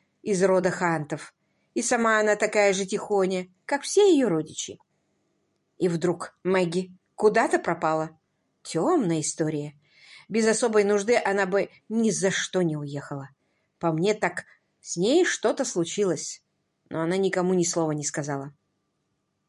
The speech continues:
И еще многое рассказала миссис Стапс о Мэгги Белл, про то, как приехала полиция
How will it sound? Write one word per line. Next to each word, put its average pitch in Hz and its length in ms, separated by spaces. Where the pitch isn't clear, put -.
И 208 80
еще 214 260
многое 175 420
рассказала 165 440
миссис 165 340
Стапс - 360
о 180 100
Мэгги 160 240
Белл, 196 360
про 220 140
то, 381 120
как 247 220
приехала 175 500
полиция 175 720